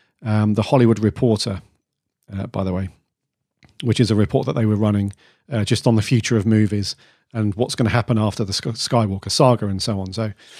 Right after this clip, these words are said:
information on the new Star Wars movie in January, which I think is pretty good timing, actually, because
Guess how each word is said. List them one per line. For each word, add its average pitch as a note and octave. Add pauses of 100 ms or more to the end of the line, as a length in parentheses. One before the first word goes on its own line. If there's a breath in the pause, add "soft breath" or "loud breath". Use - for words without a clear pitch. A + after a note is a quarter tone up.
(640 loud breath)
information D3+
on B2
the A#2+
new E3
Star C#3
Wars A#2
movie A2 (640 soft breath)
in A2
January, G#2+
which D#3
I G3
think A#3
is F#3
pretty D3+
good C#3
timing, C3+
actually, A2
because B2